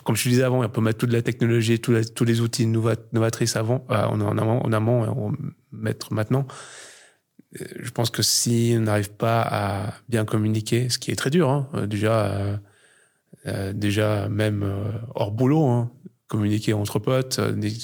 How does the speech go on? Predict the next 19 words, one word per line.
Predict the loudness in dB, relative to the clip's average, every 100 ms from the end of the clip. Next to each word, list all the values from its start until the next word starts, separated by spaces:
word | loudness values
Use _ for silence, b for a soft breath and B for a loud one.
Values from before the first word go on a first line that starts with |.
| -14 -14 -6
communiquer | -6 -4 -2
entre | -4 -4
couples. | 0 0 0 -6 B B B B B B B B -4
Euh, | -2 -2 -2 -4 -4
j'interprète | -4 -4 -4 -4 -4
mal | 0 2
la | 2
chose, | 2 2 2 0 -2
ce | -6
qu'il | -6 -4
m'a | 0
dit. | 2 2 2
Euh, | 0 -2 -2 -4 -6 -8 -12 -14 -16 -18
c'est, | -20 -20 -20 -20 -20 _ _ _ _ _ _ _ _ -20 -16
je | -8
pense | -2 -2
que | 0
c'est, | 0 2 2 2 2
euh, | 0